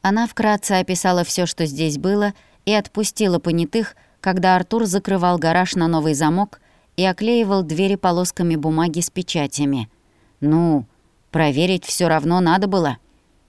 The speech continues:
"Да, вторглись в чужое помещение, потому что иней. Или что ты там увидел?" "Изморозь. В нашем деле всегда лучше перепроверить, чем недопроверить".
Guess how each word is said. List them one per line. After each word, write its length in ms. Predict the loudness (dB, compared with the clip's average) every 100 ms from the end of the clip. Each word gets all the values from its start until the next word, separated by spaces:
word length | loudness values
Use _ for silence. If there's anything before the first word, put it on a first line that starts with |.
| _
"Да, 480 | -2 0 2 0 -4 _ _ _
вторглись 640 | -20 -4 0 2 2 -2 -4
в 80 | -4
чужое 360 | -2 2 0
помещение, 680 | 0 0 0 -2 -2 0 -2
потому 360 | -2 -2 0 -2
что 180 | -4
иней. 540 | -6 -4 -2 0 -2 -4 _ _ _ _
Или 220 | -2 -2
что 320 | -2 -4 -4
ты 120 | -2 -2
там 280 | 0 -2 -2
увидел?" 520 | -2 0 0 -2 -2 -8 _ _ _ _ _ _
"Изморозь. 680 | 0 2 2 2 0 -2 -8 _ _ _ _ _ _ _ -6
В 120 | 0
нашем 380 | 0 0 -2 0
деле 240 | 0 -2
всегда 420 | -2 -4 0 0
лучше 300 | 0 -2 -4
перепроверить, 840 | -2 -2 0 -2 0 -2 -2 -6 -14 -4
чем 200 | -2 0
недопроверить". 800 | 0 0 0 0 -2 -4 -10